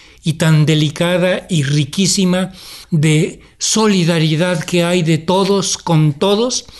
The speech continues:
para todo". En muchas ocasiones se utiliza,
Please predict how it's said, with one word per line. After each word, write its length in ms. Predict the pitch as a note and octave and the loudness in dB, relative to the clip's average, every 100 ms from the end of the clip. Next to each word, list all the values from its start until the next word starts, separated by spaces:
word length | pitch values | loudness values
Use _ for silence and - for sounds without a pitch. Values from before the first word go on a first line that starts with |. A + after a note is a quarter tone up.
| - - - _ | -20 -20 -20 _
para 380 | - D3 C#3+ C3+ | -6 -2 -2 -2
todo". 500 | C3 B2 A#2 A2 - - - - - - - | -2 0 -2 -6 -18 -20 -20 -20 -20 -20 -6
En 240 | D#3+ D3 | 0 4
muchas 460 | C#3+ F3+ B3 B3 - | 4 4 2 0 0
ocasiones 560 | F#3 E3 - F3 A#3 G#3+ | 0 -2 0 0 0 0
se 160 | F3 | 0
utiliza, 760 | D#3 - C3+ D#3 - D#3+ C#3 | 0 -2 0 0 0 -2 -4